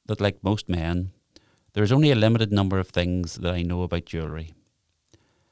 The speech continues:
The first is that when looking for an engagement ring, you're expected to spend a sum approximately equating to three months' wages. When I was growing up, I had recalled that it was only one month,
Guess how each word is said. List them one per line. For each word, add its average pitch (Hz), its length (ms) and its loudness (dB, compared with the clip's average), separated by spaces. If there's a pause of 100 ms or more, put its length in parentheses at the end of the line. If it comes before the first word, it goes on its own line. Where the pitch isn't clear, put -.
(540)
The - 60 -10
first - 480 0
is 104 120 0
that 101 140 2
when 90 140 0
looking 135 220 -2
for 147 100 -2
an 147 80 2
engagement 98 460 0
ring, 95 420 -2
you're 87 220 -6
expected 120 540 -4
to 120 80 -4
spend 101 420 0
a 107 60 -4
sum 92 500 0 (280)
approximately 123 720 -2
equating 95 480 -2
to - 100 -8
three 95 260 -2
months' 95 300 -2
wages. 80 520 -6 (1500)
When 104 120 0
I 135 100 4
was 190 100 -2
growing 113 260 4
up, 95 240 0
I 95 100 0
had 98 160 0
recalled 90 420 -2
that 87 80 -4
it - 60 -8
was 87 100 -4
only 87 160 -2
one 104 280 0
month, 87 380 -4